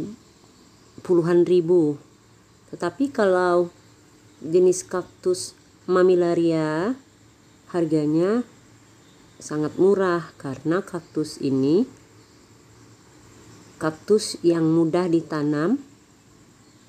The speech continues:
dan terdapat di mana-mana.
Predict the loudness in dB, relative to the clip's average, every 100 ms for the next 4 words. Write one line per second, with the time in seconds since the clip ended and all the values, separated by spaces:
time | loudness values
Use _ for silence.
0 | -20 -20 -18 -6 0 2 2 -2 -14 _
1 | _ _ _ -20 -20 _ -20 -20 -20 -10
2 | -6 0 0 -2 -4 -8 -8 0 2 4
3 | 2 0 0 -2 -4